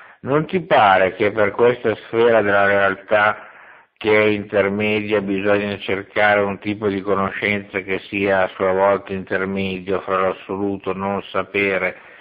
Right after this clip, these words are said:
e la scienza, posto che una cosa di tal fatta esiste veramente? Non c'è dubbio. Ora, concediamo all'opinione una qualche forma di esistenza?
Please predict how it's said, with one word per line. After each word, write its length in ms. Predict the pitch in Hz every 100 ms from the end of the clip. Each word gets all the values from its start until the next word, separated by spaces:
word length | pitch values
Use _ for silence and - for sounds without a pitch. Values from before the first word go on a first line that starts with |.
| - -
e 160 | 98
la 140 | 95 92
scienza, 880 | - 95 98 95 92 104 107 101 - - - - - - - _ -
posto 440 | 123 127 123 120
che 100 | 117
una 220 | 113 110
cosa 500 | 101 120 117 113 113
di 180 | 107 104
tal 240 | 107 101 98
fatta 640 | 110 107 104 - 107 101
esiste 540 | 95 95 101 95 110
veramente? 1200 | 98 95 92 92 95 101 104 110 113 113 - - _ _ _ _ _ _ _ _ _ _ _ _ -
Non 280 | 123 143 131
c'è 220 | - 123
dubbio. 720 | 151 165 107 98 95 87 - -
Ora, 640 | 147 143 104 95 - -
concediamo 720 | 127 131 - 139 156 180 160
all'opinione 920 | 113 110 113 113 113 120 131 127 120
una 320 | 104 110 110
qualche 400 | 110 117 110 107
forma 380 | 101 113 110 110
di 120 | 107
esistenza? 1200 | 104 110 113 - 120 104 85 87 - 104 107 -